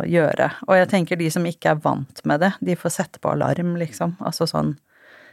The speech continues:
ring ungen, send, og jeg vet noen setter det i system. De er sånn, "Nei, hver søndag så snakkes familien vår på Zoom eller et eller annet."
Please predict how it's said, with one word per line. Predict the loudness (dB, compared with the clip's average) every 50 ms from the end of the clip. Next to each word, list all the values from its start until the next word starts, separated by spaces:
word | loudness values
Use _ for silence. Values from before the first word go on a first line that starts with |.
| _ _ -2
ring | 0 2 2 2 2 2 2 2
ungen, | 2 2 2 2 2 2 2 2 2 2 2 2 2 0 -2 _ _ _ _ _ _ _ _
send, | -10 -4 0 2 4 4 4 2 0 -2 -4 -2
og | 2 4 4 4
jeg | 4
vet | 4 4 4
noen | 6 6 6 6 6
setter | 4 2 2 2 0 2
det | 2 2
i | 0
system. | -2 -8 -6 0 4 4 6 6 4 2 0 -2 _ _ _
De | -12 -4 0 2 2
er | 4 4
sånn, | 4 4 6
"Nei, | 6 6
hver | 6 6 4
søndag | 4 2 2 2 4 2 2 4 4 4 4
så | 2 0
snakkes | 2 2 0 0 0 -4 -2 2
familien | 2 4 4 4 2 4 4 2 2 2 2
vår | 2 0 0 -2 -6 _ _ _ _ _ _ _ _ _ _ _ _
på | -2 0 0 2 2 0 0 -2 -6 -8
Zoom | -4 2 2 4 4 4 4 4 4
eller | 4 2 2 2 0 0 0 -2 -6 -6
et | -6 -6 -6 -4 -4
eller | -2 -2 0 0 0
annet." | -2 -4 -6 -12 -20